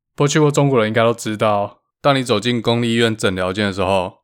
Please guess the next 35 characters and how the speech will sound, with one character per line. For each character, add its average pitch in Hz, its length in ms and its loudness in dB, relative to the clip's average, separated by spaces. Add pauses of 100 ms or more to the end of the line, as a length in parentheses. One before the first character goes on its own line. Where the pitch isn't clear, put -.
(120)
前 151 180 0
一 - 20 0
个 151 100 2
病 156 200 0
人 113 240 2
还 139 80 2
有 127 120 4
他 131 140 0
的 131 100 0
家 127 220 2
属 120 220 -4
都 117 60 0
在 120 80 2
看 131 180 -2
着 110 140 -4
你， 107 200 -10
甚 151 220 -2
至 151 100 0
还 139 100 -2
有 120 80 0
前 131 200 -2
前 131 200 0
一 127 40 -4
个 131 80 -2
病 123 180 0
人， 104 140 -4
还 127 80 0
有 120 100 2
前 143 160 0
前 143 180 0
前 127 200 0
一 - 20 -4
个 127 80 -2
病 120 200 0
人， 104 280 -6